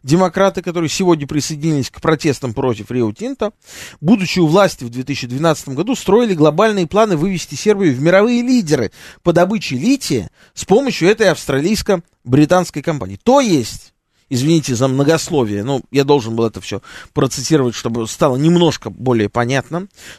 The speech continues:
То есть вот пока Александр Вучич в Москве встречался с Владимиром Путиным, у него в, на родине, в Сербии, происходили под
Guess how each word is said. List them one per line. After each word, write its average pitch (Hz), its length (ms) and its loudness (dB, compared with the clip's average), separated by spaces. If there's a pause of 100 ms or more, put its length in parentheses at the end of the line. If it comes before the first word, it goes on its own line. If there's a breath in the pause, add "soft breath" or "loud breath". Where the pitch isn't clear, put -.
То 185 160 6
есть 220 240 -2
вот 160 240 0
пока 143 540 2
Александр 175 460 -2
Вучич 117 340 -6
в 117 40 -4
Москве 147 440 0
встречался 135 640 -4
с 104 320 -2 (300 soft breath)
Владимиром 151 500 0
Путиным, 110 500 -10 (500 soft breath)
у 175 120 4
него 190 560 6 (280)
в, 117 540 -6
на 170 100 4
родине, 139 440 -2
в - 40 -18
Сербии, 143 520 0 (340 loud breath)
происходили 180 920 0 (280 soft breath)
под 269 300 4